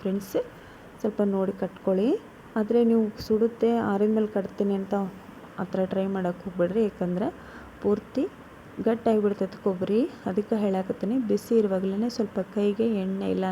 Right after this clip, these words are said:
ನೀರು ಹಚ್ಕೊಂಡು ಕಟ್ರಿ ಅಂತ ಹೇಳ್ತಾಯಿದ್ದೀನಿ. ಈ ವಿಡಿಯೋ ಇಷ್ಟ ಆದರೆ ಲೈಕ್ ಮಾಡಿ ಫ್ರೆಂಡ್ಸ್. ನಾನು ಮತ್ತೆ ನೆಕ್ಸ್ಟು ನಿಮಗೆ ವಿಡಿಯೋ ಹಾಕ್ತೀನಿ. ಸ್ವಲ್ಪ ಉರಿ ಬಂದಿರೋದ್ರಿಂದ ಪ್ರಾಬ್ಲಮ್ ಆಗಿದೆ, ಖಂಡಿತ ನಾನು ವಿಡಿಯೋ ಹಾಕೇ ಹಾಕ್ತೀನಿ.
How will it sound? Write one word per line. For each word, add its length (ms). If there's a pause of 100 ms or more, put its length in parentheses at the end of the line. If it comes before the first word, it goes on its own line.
ನೀರು 220
ಹಚ್ಕೊಂಡು 440 (760)
ಕಟ್ರಿ 400
ಅಂತ 200
ಹೇಳ್ತಾಯಿದ್ದೀನಿ. 440 (160)
ಈ 40 (100)
ವಿಡಿಯೋ 280
ಇಷ್ಟ 140 (100)
ಆದರೆ 160 (120)
ಲೈಕ್ 180 (100)
ಮಾಡಿ 240
ಫ್ರೆಂಡ್ಸ್. 300 (800)
ನಾನು 220
ಮತ್ತೆ 240 (180)
ನೆಕ್ಸ್ಟು 320 (140)
ನಿಮಗೆ 260 (140)
ವಿಡಿಯೋ 220 (320)
ಹಾಕ್ತೀನಿ. 460 (100)
ಸ್ವಲ್ಪ 280 (220)
ಉರಿ 160 (100)
ಬಂದಿರೋದ್ರಿಂದ 600 (140)
ಪ್ರಾಬ್ಲಮ್ 460 (100)
ಆಗಿದೆ, 300 (760)
ಖಂಡಿತ 380 (120)
ನಾನು 220
ವಿಡಿಯೋ 280
ಹಾಕೇ 340
ಹಾಕ್ತೀನಿ. 380